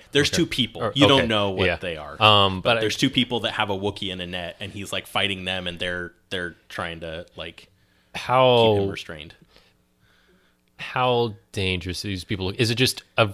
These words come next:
Speaker 2: couple guys in some survival gear with a net, or is it a bunch of, like, dudes with, like, you know, rope, <laughs> like, bandoliers of ammunition and
Speaker 1: No,
Speaker 2: knives and
Speaker 1: no,
Speaker 2: stuff?
Speaker 1: they,
Speaker 2: Okay.
Speaker 1: they, they, they're not specifically decked out that you see.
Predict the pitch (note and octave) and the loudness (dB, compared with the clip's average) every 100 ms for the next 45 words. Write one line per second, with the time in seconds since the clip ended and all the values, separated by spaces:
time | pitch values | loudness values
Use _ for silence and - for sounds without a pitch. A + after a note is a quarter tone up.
0 | - _ - C3+ A#2+ G#2+ A2 G#2 G#2 - | -6 _ 0 0 2 6 8 8 6 2
1 | A2 G2+ - G2+ F2+ A2 A#2 G#2 G2 G#2+ | -4 -4 -4 -4 -2 4 4 2 2 2
2 | G2 F2+ G2+ A2 A2 A2 G#2+ G2 G#2 G2+ | 4 2 2 2 4 4 4 2 0 -2
3 | - G2+ _ - G2+ F2 E2+ G2+ F#2+ F#2 | -4 -14 _ -8 -6 -6 -6 -2 -2 -2
4 | F#2 E2+ E2 - - _ _ _ _ _ | -4 -4 -6 -14 -18 _ _ _ _ _
5 | _ _ A2 F#2 F2+ F#2+ A#2+ G#2 G2+ G2+ | _ _ -4 -2 -2 -6 -4 0 2 2
6 | - A#2 B2 G#2 - - - - - B2+ | -2 0 0 0 -10 -14 -20 -12 2 6
7 | A2+ G#2+ A2 G#2+ G#2 G2+ G2+ F#2+ G2 F#2 | 6 6 4 2 2 2 2 2 2 0
8 | - G2+ F#2 F2 F2 F2 F2 E2+ G2 F#2 | 0 -2 -4 -4 -6 -6 -8 -8 -4 -4
9 | E2+ - G2+ F#2 G#2 A#2+ A#2 - - - | -4 -8 -8 -6 -2 -2 -4 -14 -16 -18
10 | - - C#3 D3+ D3 - - C3+ C#3 B2+ | -8 0 2 2 0 -4 -4 0 0 0
11 | G#2+ A2+ G2 G#2 - F#2+ F#2 - F2+ F2+ | -4 -6 -4 -6 -4 -4 -4 -6 -12 -10
12 | F2 - D2+ - | -8 -8 -10 -16